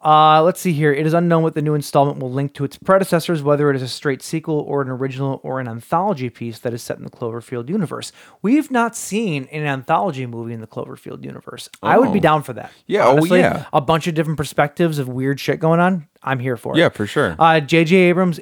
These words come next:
Speaker 1: is producing for Bad Robot, which makes sense 'cause that's their, their, uh, their shit.
Speaker 2: Of course.
Speaker 1: Uh, Matt Reeves, Drew Goddard are all, and Brian Burke are all executive producing. Uh, yeah, that's pretty awesome.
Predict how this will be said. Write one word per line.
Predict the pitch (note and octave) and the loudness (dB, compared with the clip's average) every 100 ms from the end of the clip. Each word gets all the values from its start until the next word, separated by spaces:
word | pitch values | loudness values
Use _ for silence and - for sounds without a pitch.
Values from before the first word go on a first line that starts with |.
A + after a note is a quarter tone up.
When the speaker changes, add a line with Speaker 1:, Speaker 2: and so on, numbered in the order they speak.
| - | -4
Speaker 1:
is | D#3 | -4
producing | D#3 G3 D3+ C#3+ D3+ D3+ | -2 -6 -2 -4 -4 -6
for | D#3 | -2
Bad | C#3+ C#3 | 0 0
Robot, | C3 C3 D3 - | 0 0 -2 -4
which | - | -8
makes | C3 A#2 | -10 -10
sense | A2 G#2+ - | -12 -14 -16
'cause | - | -14
that's | A2+ G#2+ - | -14 -12 -8
their, | A2+ A2 A2+ _ | -6 -6 -10 _
their, | - C#3+ C3 A2+ A2+ | -20 -10 -8 -6 -6
uh, | A2 A2 - | -6 -8 -8
their | A#2+ | -10
shit. | - F#3 - _ | -2 -2 -2 _
Speaker 2:
Of | |
course. | - F#2 G2+ - | -6 -6 -6 2
Speaker 1:
Uh, | D3+ D#3 | 4 4
Matt | D3+ D#3+ E3+ | 4 2 2
Reeves, | D#3+ E3 E3+ D#3 C3 | 0 2 2 0 -4
Drew | C3 D3+ | -6 -4
Goddard | C#3+ C#3+ D3 D3 | 2 4 4 4
are | C#3+ C3+ | 2 0
all, | - B2+ B2+ B2+ | 0 0 0 -2
and | C3+ B2 | -4 -6
Brian | C#3 C#3 C3+ C3 | -2 -2 -2 -6
Burke | A#2 B2+ D3 | -6 -8 -6
are | B2+ | -4
all | A#2+ A#2 _ - | -4 -4 _ -16
executive | B2+ A#2+ - A#2 - | -8 -8 -8 -14 -14
producing. | A#2+ F3+ A3 A3+ A3 - - - - | -4 -4 0 0 0 -4 -12 -20 0
Uh, | D#3+ E3+ | 4 6
yeah, | A#3 A3+ - | 6 4 0
that's | E3 G3 | 0 0
pretty | - A3 | 2 4
awesome. | A3 G#3 D3 | 4 4 -2